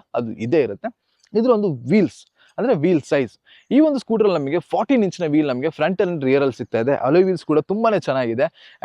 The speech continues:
and, ಆ, ತು-, ನಮ್ಮ ಒಂದು ಸ್ಟೆಬಿಲಿಟಿಗೆ ಗಾಡಿ ಓಡಿಸುವಾಗ ಬೇಕಾದಂತಹ ಒಂದು ಪರ್ಫಾರ್ಮೆನ್ಸ್ ಕೊಡೋದಕ್ಕೆ, ಆ ಒಂದು ಕಾನ್ಫಿಡೆನ್ಸ್ ಕೊಡೋದಕ್ಕೆ ನಮಗೆ ಇದು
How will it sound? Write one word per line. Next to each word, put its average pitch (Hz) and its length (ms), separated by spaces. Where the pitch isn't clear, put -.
and, 127 200
ಆ, 120 120
ತು-, 151 180
ನಮ್ಮ 156 200
ಒಂದು 165 200
ಸ್ಟೆಬಿಲಿಟಿಗೆ 170 640
ಗಾಡಿ 147 240
ಓಡಿಸುವಾಗ 156 360
ಬೇಕಾದಂತಹ 139 640
ಒಂದು 139 140
ಪರ್ಫಾರ್ಮೆನ್ಸ್ 170 440
ಕೊಡೋದಕ್ಕೆ, 135 420
ಆ 131 80
ಒಂದು 135 240
ಕಾನ್ಫಿಡೆನ್ಸ್ 180 400
ಕೊಡೋದಕ್ಕೆ 135 320
ನಮಗೆ 123 180
ಇದು 131 180